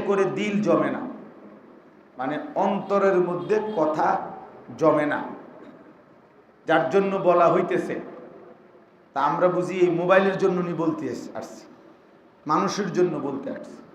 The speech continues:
এত দূর থেকে আসার উদ্দেশ্য যে আপনারা একটা একটা মোবাইল ধরবেন আর এটার মধ্যে ওয়াজ রেকর্ড করবেন, তো এরকম ওয়াজ তো হাজার হাজার, সব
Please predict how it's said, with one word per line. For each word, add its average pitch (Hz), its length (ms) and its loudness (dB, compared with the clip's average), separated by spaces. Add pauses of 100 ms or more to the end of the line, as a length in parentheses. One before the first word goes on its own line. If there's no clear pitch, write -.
(960)
এত 156 100 0 (140)
দূর 214 220 0 (120)
থেকে 202 180 2 (120)
আসার 175 280 0
উদ্দেশ্য 165 320 -6 (1000)
যে 151 140 -6
আপনারা 160 300 0
একটা 160 220 -2
একটা - 140 -4 (120)
মোবাইল 160 300 0
ধরবেন 190 320 2 (840)
আর 156 80 4 (120)
এটার 190 280 2
মধ্যে 180 300 -2
ওয়াজ 160 220 4 (140)
রেকর্ড 151 360 0
করবেন, 143 300 0 (460)
তো 180 60 -8 (140)
এরকম 196 320 0 (220)
ওয়াজ 156 260 2 (140)
তো 175 60 0 (140)
হাজার 165 380 4 (180)
হাজার, 160 320 2 (1040)
সব 220 160 4